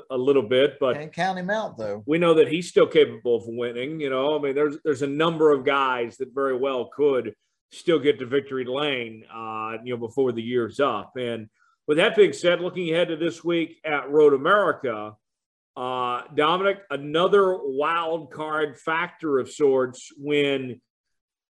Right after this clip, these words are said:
Speaker 1: you know, you, you look at Road America, this is a track that maybe guys at other places wouldn't have a shot to make it to the playoff. But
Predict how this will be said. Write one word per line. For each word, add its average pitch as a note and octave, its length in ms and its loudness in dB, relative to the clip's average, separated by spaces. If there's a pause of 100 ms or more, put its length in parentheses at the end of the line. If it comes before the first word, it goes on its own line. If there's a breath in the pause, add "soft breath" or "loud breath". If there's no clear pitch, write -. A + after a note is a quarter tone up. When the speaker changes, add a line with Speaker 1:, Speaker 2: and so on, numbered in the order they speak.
Speaker 1:
you D#3 100 -4
know, D3 140 4
you, C#3+ 240 -4
you D#3 180 0
look E3 180 2
at D3 100 2
Road D3+ 180 2
America, D3 540 -4
this C#3 260 -2
is B2+ 100 -18
a C3 60 -14
track C3+ 540 -4
that B2 340 -2 (420)
maybe D3 380 0
guys C#3+ 580 2
at B2+ 80 -4
other E3+ 240 0
places C3+ 720 -4
wouldn't C#3 280 -6
have C3 140 -4
a B2 60 -2
shot B2 400 -4
to B2+ 80 -6
make B2+ 300 -2
it A#2+ 240 -2 (340)
to C#3+ 100 -10
the B2+ 120 0
playoff. B2 600 -4
But B2+ 300 -2